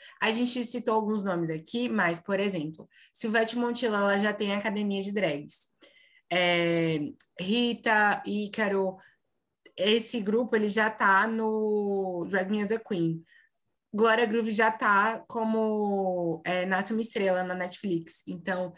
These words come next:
a chance de a gente ver esses nomes sendo cotados pro programa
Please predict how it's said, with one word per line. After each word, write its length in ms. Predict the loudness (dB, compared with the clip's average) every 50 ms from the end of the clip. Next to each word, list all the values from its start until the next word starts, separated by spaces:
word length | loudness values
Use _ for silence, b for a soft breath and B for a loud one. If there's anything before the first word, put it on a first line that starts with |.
| B B B B B _ _ _
a 120 | -2 0 2
chance 360 | 2 4 2 2 2 2 0
de 80 | 2 2
a 80 | 2
gente 280 | 2 2 2 0 0 0
ver 180 | 0 0 0
esses 240 | 0 0 -4 -4 -2
nomes 280 | -2 -2 -2 -2 -4 -4
sendo 520 | -4 -6 -4 -4 -4 -4 -4 -4 -4 -6 -6
cotados 440 | -4 -4 -2 0 -2 -2 -2 -4 -6
pro 180 | -10 -12 -12
programa 720 | -10 -10 -8 -4 -2 0 0 2 2 0 0 0 -2 -4